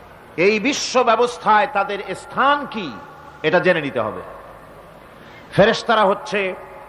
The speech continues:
আল্লাহ রাব্বুল আলামিন তার আজ্ঞাবহ গোলাম, আল্লাহ পাকের, তারা হচ্ছেন দাস, আল্লাহ পাকের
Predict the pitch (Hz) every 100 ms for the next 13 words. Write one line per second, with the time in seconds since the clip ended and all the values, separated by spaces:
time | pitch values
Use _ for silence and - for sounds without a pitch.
0 | - - - - - - - 180 208 226
1 | 214 208 202 190 180 175 175 214 240 254
2 | 254 - - - - - - - 170 185
3 | 180 170 - 160 165 - 160 170 190 233
4 | 262 302 - - - 117 123 170 185 165
5 | 123 - - - - - - - - -
6 | - - 147 165 151 151 143 151 143 117
7 | - - - - - - 165 175 165 -
8 | 165 147 127 160 156 127 - - - -
9 | - - - - 151 170 156 160 151 180
10 | 208